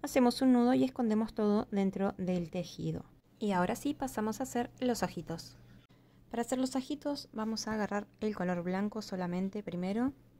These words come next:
Así es como son los ojitos, son medios ovalados. Entonces lo que vamos a hacer es, eh, hacer aumentos solamente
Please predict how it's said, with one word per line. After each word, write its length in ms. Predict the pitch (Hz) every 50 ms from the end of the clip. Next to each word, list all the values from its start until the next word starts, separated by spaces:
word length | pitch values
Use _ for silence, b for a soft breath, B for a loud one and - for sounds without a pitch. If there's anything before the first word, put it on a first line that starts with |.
| - - _ - _ - b b b b b b b - - -
Así 240 | - 226 226 - 285
es 60 | 285
como 220 | - - 330 294 254
son 300 | - - 233 240 254 - -
los 220 | - 202 196 -
ojitos, 400 | - 170 - - 214 208 185 175
son 320 | - - - 240 254 254 - -
medios 340 | 220 220 233 240 254 254 226
ovalados. 800 | 214 190 185 185 180 196 214 208 196 190 190 196 214 - - b b b b b b b b -
Entonces 460 | 202 202 202 - 233 233 - 269 240
lo 80 | 233 220
que 80 | 208
vamos 200 | 214 226 254 247
a 40 | 233
hacer 240 | 208 - 214 220 233
es, 260 | 233 226 - - - - - - -
eh, 260 | 202 185 180 180 180 -
hacer 280 | - 180 - 226 233
aumentos 580 | 254 233 214 202 208 226 240 - 262 247 - -
solamente 720 | - - - 226 226 226 220 220 220 220 - 247 247 262